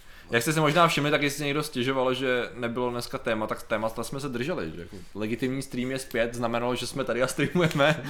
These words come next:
<laughs> a budeme se bavit o aktuálních věcech, co, na co se nás ptáte a tak, s tím, že samozřejmě, ehm, právě tím, jak jsme docela si myslím se bavili o všem možným, tak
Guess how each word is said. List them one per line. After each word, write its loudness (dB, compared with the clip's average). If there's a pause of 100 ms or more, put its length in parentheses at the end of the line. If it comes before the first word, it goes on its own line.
(120)
<laughs> -8
a 12
budeme 6
se 0
bavit 6
o 4
aktuálních 4
věcech, 0
co, 0
na -4
co -10
se 0
nás 0
ptáte 0
a 4
tak, 2
s -10
tím, -6
že -2
samozřejmě, -2 (580)
ehm, 4 (160)
právě 6
tím, -2
jak 2
jsme -2
docela -2
si -4
myslím -6
se -6
bavili -4
o -8
všem -10
možným, -8
tak -8